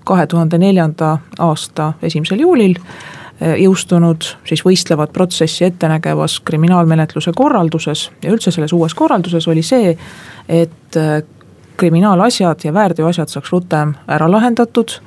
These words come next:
et ei tuleks juurde palgata hulgaliselt uusi prokuröre ja kohtunikke, vaid et, eh, asjad lahendatakse kiiremini ja noh, jällegi õiguse teoorias ja filosoofias öeldakse ka seda, et see nii-öelda õigusrahu peaks saabuma võimalikult ruttu,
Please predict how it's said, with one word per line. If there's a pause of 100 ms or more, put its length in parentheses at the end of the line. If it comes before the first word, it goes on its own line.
(640)
et
ei
tuleks
juurde
palgata
hulgaliselt
uusi
prokuröre
ja
kohtunikke,
vaid
et,
eh, (140)
asjad
lahendatakse
kiiremini
ja
noh, (100)
jällegi (480)
õiguse
teoorias
ja
filosoofias
öeldakse
ka
seda,
et
see
nii-öelda
õigusrahu
peaks
saabuma
võimalikult
ruttu,